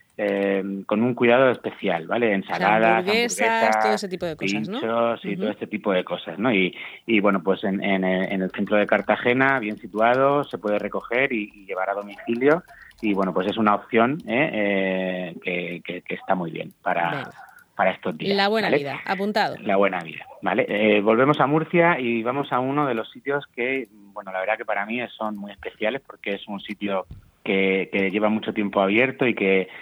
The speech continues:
Speaker 1: y que trata la gastronomía con, con muchísimo cuidado. Eh, hablamos de Touché, ¿vale? Touché,
Speaker 2: Ujú.
Speaker 1: eh, para las cenas,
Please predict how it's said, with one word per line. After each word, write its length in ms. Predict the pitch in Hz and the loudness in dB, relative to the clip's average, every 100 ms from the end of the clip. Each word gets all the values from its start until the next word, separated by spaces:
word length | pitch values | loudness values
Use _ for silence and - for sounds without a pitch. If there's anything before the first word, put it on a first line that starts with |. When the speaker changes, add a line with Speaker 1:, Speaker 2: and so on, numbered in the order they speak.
| - | -10
Speaker 1:
y 60 | 101 | -2
que 160 | 92 | 0
trata 320 | 101 101 104 | 2 2 4
la 100 | 101 | 4
gastronomía 540 | 98 - 95 95 101 104 | 0 -4 -6 -4 -4 -2
con, 260 | 104 95 | -4 -4
con 140 | 92 95 | -4 -4
muchísimo 500 | 92 98 - 104 95 | -4 -6 -4 -4 -2
cuidado. 480 | 90 101 113 143 151 - - _ 104 | 0 4 6 4 0 -10 -20 _ 2
Eh, 300 | 101 98 98 | 4 4 4
hablamos 400 | 98 104 123 110 | 2 2 0 2
de 180 | 139 | 2
Touché, 500 | 147 - 98 - 90 - - - - | 2 -4 -8 -4 -6 -6 -20 -20 -10
¿vale? 220 | 98 123 | -6 -6
Touché, 480 | - 101 - 110 131 | -6 -4 2 2 2
Speaker 2:
Ujú. 60 | - | -2
Speaker 1:
eh, 540 | 104 101 101 98 95 - | -2 0 2 2 0 0
para 160 | 92 | 0
las 160 | 92 87 - | 0 -2 2
cenas, 380 | 123 123 151 | 2 4 2